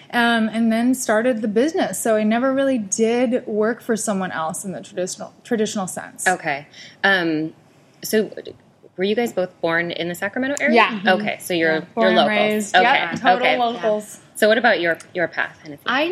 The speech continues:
Speaker 3: never had a, like, a real nine-to-five job. I,
Speaker 2: Okay.
Speaker 3: out of high school,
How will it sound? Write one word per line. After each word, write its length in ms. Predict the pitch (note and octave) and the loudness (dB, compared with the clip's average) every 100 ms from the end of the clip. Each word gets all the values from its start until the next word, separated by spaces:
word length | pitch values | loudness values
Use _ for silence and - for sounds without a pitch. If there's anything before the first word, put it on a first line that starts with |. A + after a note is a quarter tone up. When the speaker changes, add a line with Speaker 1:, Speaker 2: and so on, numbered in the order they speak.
| A4 | -2
Speaker 3:
never 240 | G#4+ D#4 | 0 0
had 420 | A3 G#3 F#3+ F#3+ - - | 2 2 2 -2 -8 -10
a, 340 | E3+ D3+ C#3+ - | -6 -6 -8 -10
like, 160 | D#3 | -10
a 120 | D3 C#3+ | -8 -8
real 640 | D3 D3 D#3+ E3+ F3+ F3+ | -10 -10 -8 -6 -4 -4
nine-to-five 540 | F#3 F#3 F#3+ F#3+ F#3 | -4 -6 -6 -6 -6
job. 180 | F#3+ F3+ | -4 -2
I, 120 | F#3+ | 0
Speaker 2:
Okay. 260 | F#3+ F3 D3+ - | 0 -2 -4 0
Speaker 3:
out 180 | A#3 | 0
of 120 | B3 A3 - - | -2 -10 -18 -16
high 160 | - G#3+ | -6 -4
school, 680 | - - F3 E3 D#3 F#3+ | -4 -6 -6 -4 -4 -6